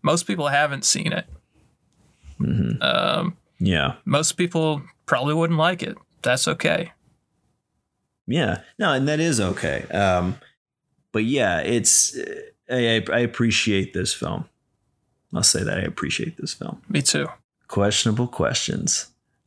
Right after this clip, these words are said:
Speaker 2: Um, yeah. Yeah, I have, uh, I had two originally, and I felt like one kinda sprung up in, in our discussion. Uh, my first question to you, yeah, I'll ask you my two. Do you wanna go first? You want
Speaker 1: You
Speaker 2: me
Speaker 1: can
Speaker 2: to go
Speaker 1: go.
Speaker 2: first?
Speaker 1: You can go first.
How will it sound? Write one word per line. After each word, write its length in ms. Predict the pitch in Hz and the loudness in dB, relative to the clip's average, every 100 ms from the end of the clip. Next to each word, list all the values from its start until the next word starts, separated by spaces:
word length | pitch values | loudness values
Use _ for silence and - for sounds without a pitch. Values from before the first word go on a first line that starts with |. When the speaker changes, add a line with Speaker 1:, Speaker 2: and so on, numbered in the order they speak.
| _ | _
Speaker 2:
Um, 540 | 95 107 113 113 110 - _ | -2 2 2 2 0 -6 _
yeah. 480 | 120 120 160 107 95 - _ _ - | 0 2 2 0 -2 -12 _ _ -4
Yeah, 400 | 120 117 90 - | 0 2 2 0
I 120 | 98 | 0
have, 300 | 117 120 113 | 2 2 2
uh, 440 | 110 107 104 101 98 95 _ _ _ _ | 2 2 2 2 0 -4 _ _ _ _
I 100 | 107 | 0
had 420 | 107 107 107 156 170 _ | 2 2 2 0 -4 _
two 240 | - 127 | -2 0
originally, 520 | 113 110 104 98 90 87 | 2 0 0 0 0 0
and 100 | 85 | 0
I 40 | |
felt 200 | - 101 | 0 0
like 200 | 87 - | 0 0
one 180 | 90 90 | 0 0
kinda 240 | - 76 | -2 -2
sprung 400 | 73 - 87 85 | -2 -2 -2 0
up 240 | 85 82 - | 0 0 -2
in, 220 | 76 - | -6 -6
in 180 | - 85 | -4 -2
our 140 | 82 78 | -2 -2
discussion. 640 | 78 - 87 80 78 73 - - - - _ - | -4 -4 -2 -2 -4 -6 -12 -20 -20 -20 _ -4
Uh, 400 | 78 78 87 - | 0 0 -2 -2
my 140 | - | -2
first 320 | 87 104 104 - | 0 0 -2 0
question 440 | 101 92 - 87 | 0 0 0 -2
to 120 | 82 | -2
you, 480 | 87 87 85 82 82 - | -2 0 0 -2 -2 -2
yeah, 260 | 90 - - | -2 -2 -2
I'll 180 | 98 | 0
ask 220 | 95 - - | 0 0 -2
you 80 | |
my 160 | 82 78 | -2 -2
two. 240 | - 87 87 | -2 -2 0
Do 60 | |
you 80 | 107 | 0
wanna 280 | 110 110 104 | 2 2 0
go 220 | 95 107 | 0 0
first? 300 | 101 127 - | 0 0 0
You 60 | 104 | 0
want 60 | 151 | 2
Speaker 1:
You 60 | |
Speaker 2:
me 60 | 190 | 2
Speaker 1:
can 60 | 165 | 4
Speaker 2:
to 60 | |
go 120 | 139 | 2
Speaker 1:
go. 60 | 156 | 0
Speaker 2:
first? 140 | - - | -6 -2
Speaker 1:
You 60 | |
can 60 | 156 | 0
go 140 | 143 | 0
first. 380 | 139 143 139 - | 0 0 0 -4